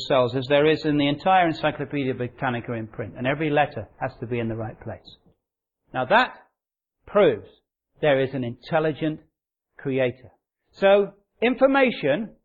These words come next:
is a pathway that leads us to the conclusion that there is a creator. But not only information, but elimination.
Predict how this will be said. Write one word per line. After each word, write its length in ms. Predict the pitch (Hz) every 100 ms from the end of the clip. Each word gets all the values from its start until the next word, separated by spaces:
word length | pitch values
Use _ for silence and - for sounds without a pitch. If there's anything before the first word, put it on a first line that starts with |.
| _
is 120 | 165 156
a 80 |
pathway 680 | 165 - 214 226 220 190 214
that 100 | 170
leads 260 | 156 180 190
us 100 | 185
to 120 | 185
the 120 | 147
conclusion 680 | 143 - 170 170 185 131 123 120 _ -
that 120 | 143
there 200 | 139 131
is 120 | 127
a 40 |
creator. 360 | 127 139 131 113
But 100 | 123
not 220 | 196 277
only 460 | 269 247 214 196 - _ -
information, 720 | 160 160 160 165 - 123 - _ _ _ -
but 100 | 160
elimination. 640 | 156 202 202 131 101 -